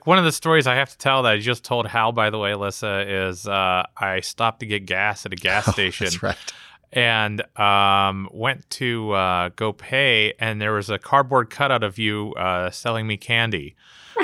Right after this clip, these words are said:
Speaker 1: And, uh, I was just like, "Oh my God, I've had pizza with her." <laughs> Like, and my wife thought I was absolutely crazy. She's like, "What are you talking about?" I'm like, "I know her." <laughs> So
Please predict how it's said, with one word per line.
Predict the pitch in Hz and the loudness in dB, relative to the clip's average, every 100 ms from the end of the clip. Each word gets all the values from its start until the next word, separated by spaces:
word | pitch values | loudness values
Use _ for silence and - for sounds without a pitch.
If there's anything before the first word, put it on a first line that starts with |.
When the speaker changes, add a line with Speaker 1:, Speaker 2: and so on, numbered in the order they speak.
| - | 2
Speaker 1:
And, | 113 110 107 107 | 2 2 2 2
uh, | 107 104 101 | 4 4 4
I | 113 | 4
was | 123 | 0
just | 131 - | -2 -4
like, | 131 - | -4 0
"Oh | 139 | 2
my | 165 | 4
God, | 113 120 165 | 2 2 2
I've | 180 151 | 2 0
had | 170 | -2
pizza | 160 208 220 147 | 0 -2 2 4
with | 113 110 | 4 4
her." | 123 107 117 - | 4 6 6 6
<laughs> | |
Like, | 170 160 | 4 4
and | 170 139 - - | 2 0 -4 0
my | 156 | 4
wife | 165 196 190 | 6 4 4
thought | 175 | 4
I | 156 | 6
was | 135 | 4
absolutely | 139 175 143 | 2 0 -4
crazy. | - 160 147 127 | 0 2 2 -2
She's | 151 | -4
like, | 147 151 | -4 -2
"What | 160 | 0
are | |
you | 180 | 0
talking | 160 160 160 147 | 0 0 2 2
about?" | 117 104 107 | 4 4 4
I'm | 117 | 2
like, | 127 123 - | 2 0 -2
"I | 156 | 0
know | 170 170 220 | 4 4 4
her." | 165 113 127 - 240 180 - 240 - | 4 6 4 6 4 4 4 2 2
<laughs> | 233 | -2
So | 208 - - - - | -6 2 2 2 0